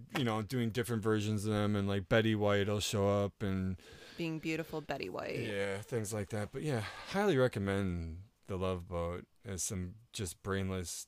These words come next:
Speaker 1: T V to watch.
Speaker 2: And also, if you wanna get some really cool fashion ideas,
Speaker 1: Yes.
Speaker 2: totally watch
Speaker 1: <laughs>
Speaker 2: The Love
Speaker 1: Yes.
Speaker 2: Boat. There, you will just die in every episode because it just doesn't matter. Everyone looks wonderful.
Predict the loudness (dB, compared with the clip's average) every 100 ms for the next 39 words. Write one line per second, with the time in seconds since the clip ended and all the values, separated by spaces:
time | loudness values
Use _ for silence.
0 | _ -10 -8 -6 -6 -6 -6 -10 -10 -6
1 | -6 -6 -10 -12 -2 0 0 -2 -4 -2
2 | -2 -4 -4 -4 -6 -4 -6 -2 2 2
3 | 2 0 0 2 4 4 4 4 -2 -6
4 | -8 -10 -2 6 8 8 6 2 2 2
5 | 0 -6 -10 -14 0 4 6 4 0 0
6 | 0 6 8 10 10 8 6 2 2 4
7 | 6 4 4 0 0 4 6 6 4 2
8 | 0 0 2 0 -2 -4 -4 -4 -4 -4
9 | -4 -2 -2 0 0 0 0 2 2 0
10 | -2 -2 -4 -6 -6 -4 -4 -4 -4